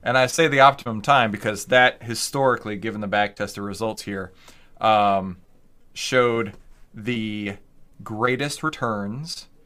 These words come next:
and highest win rates. So you're not, uh, getting these fake out moves earlier on in the day. And I was like, "Whoa, who would have thought," right?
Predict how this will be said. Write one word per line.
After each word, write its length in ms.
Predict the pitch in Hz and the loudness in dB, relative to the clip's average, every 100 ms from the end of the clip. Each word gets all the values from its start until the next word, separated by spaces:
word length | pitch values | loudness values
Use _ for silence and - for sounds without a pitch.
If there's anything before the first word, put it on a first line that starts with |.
| - - - | -20 -20 -8
and 240 | 117 127 | -4 -2
highest 360 | 123 120 113 - | 2 2 0 -6
win 260 | 107 139 123 | -8 -6 -6
rates. 600 | 98 87 - - - - - _ _ - - _ _ _ - | -8 -10 -14 -16 -18 -20 -20 _ _ -20 -20 _ _ _ -8
So 140 | 123 | -4
you're 120 | 120 | 0
not, 320 | 123 120 - - - - - | 4 4 2 -4 -20 -16 -4
uh, 340 | 107 101 101 | -2 -2 -4
getting 320 | 95 120 120 | -6 -6 -6
these 180 | 113 104 | -6 -6
fake 260 | - 131 120 | -2 0 2
out 180 | 110 120 | 2 0
moves 500 | 127 113 98 - - | -6 -4 -6 -12 -10
earlier 300 | 117 113 107 | -4 -4 0
on 160 | 101 95 | -2 -2
in 80 | 95 | -6
the 60 | |
day. 320 | 92 117 98 | -2 0 0
And 100 | 87 | 0
I 80 | 143 | 0
was 140 | 156 113 | 0 -4
like, 160 | 104 | -8
"Whoa, 460 | 180 185 135 104 101 | -2 2 2 0 -4
who 200 | 139 220 | -6 -6
would 120 | 214 | -6
have 160 | 202 214 | -6 -2
thought," 380 | 233 139 92 | 0 0 -2
right? 320 | 98 101 151 | -2 0 -2